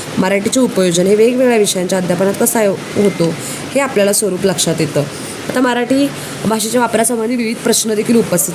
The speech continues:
केलेले आहेत. म्हणजे आता आपण आत्तापर्यंत वापर पाहिले, परंतु काही विविध प्रश्न देखील उपस्थित केलेले आहेत. म्हणजे मराठीच्या वापरासंबंधी, अ, सध्याकालीन मराठीच्या विस्ताराबरोबर तिच्यातील आक्रमणं याविषयी विचारविनिमय करणं फार गरजेचं असतं.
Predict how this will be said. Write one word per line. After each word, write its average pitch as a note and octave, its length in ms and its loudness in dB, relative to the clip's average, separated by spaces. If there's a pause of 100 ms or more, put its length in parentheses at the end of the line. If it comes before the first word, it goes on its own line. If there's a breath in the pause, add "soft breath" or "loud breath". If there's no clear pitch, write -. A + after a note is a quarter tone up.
केलेले D3+ 240 2
आहेत. C3+ 160 -2 (320 loud breath)
म्हणजे F3 200 0
आता G3+ 140 0
आपण G#3 200 0
आत्तापर्यंत G#3+ 480 0
वापर G#3+ 320 0
पाहिले, F#3 300 2
परंतु F3+ 320 2
काही G#3+ 260 0
विविध A#3 240 2
प्रश्न A#3 340 0
देखील A#3+ 240 2
उपस्थित F3 400 0
केलेले D3+ 260 2
आहेत. C3 120 0 (340 loud breath)
म्हणजे G#3+ 200 -2
मराठीच्या A3+ 420 2
वापरासंबंधी, G3 800 0 (400 loud breath)
अ, E3+ 120 2
सध्याकालीन A3+ 480 0
मराठीच्या G#3 420 2
विस्ताराबरोबर F#3+ 640 2
तिच्यातील G#3 400 2
आक्रमणं G#3+ 580 0
याविषयी F#3 440 0
विचारविनिमय G3 640 -2
करणं F#3 300 0
फार F#3+ 200 0
गरजेचं D3+ 440 0
असतं. C#3 240 -2